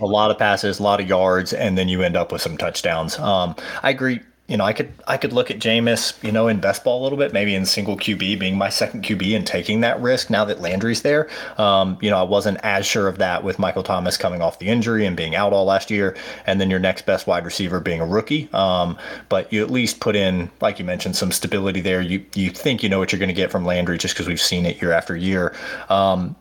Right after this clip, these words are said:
and again, it's just one of these teams that with the Kamara news and seeing if there's gonna be a suspension, anything like that, it's just kinda something we need to, we need to stay, uh, privy to. Speaking of maybe some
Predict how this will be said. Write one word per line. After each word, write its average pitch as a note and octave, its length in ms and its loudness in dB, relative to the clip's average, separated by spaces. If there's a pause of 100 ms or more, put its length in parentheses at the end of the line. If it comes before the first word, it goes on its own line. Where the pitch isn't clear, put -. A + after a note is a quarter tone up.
(120)
and G#2 140 0
again, G2 220 0
it's F#2+ 120 -2
just - 160 0
one G2+ 140 2
of F2+ 40 -4
these F2+ 140 -2
teams F#2+ 360 0
that F2+ 220 -2 (440)
with G#2 180 0
the F#2+ 180 0 (220)
Kamara A2 420 4
news G2+ 320 2
and F2+ 160 0
seeing G2 260 2
if G#2 240 -4
there's G2+ 180 0
gonna G2+ 160 0
be F#2 140 0
a E2 40 0
suspension, F#2+ 520 -2
anything F2+ 300 0
like E2+ 180 0
that, E2+ 240 2
it's F2+ 100 -4
just - 160 0
kinda F2 200 0
something F2+ 360 -2
we F2 100 -2
need E2+ 200 -2
to, E2+ 220 0 (480)
we G2 100 2
need F#2 160 2
to F2 80 0
stay, F2 420 2
uh, F#2+ 460 2 (500)
privy A2+ 300 2
to. B2 400 2 (100)
Speaking B2+ 600 0
of G#2+ 320 4
maybe G2+ 240 2
some F#2+ 320 0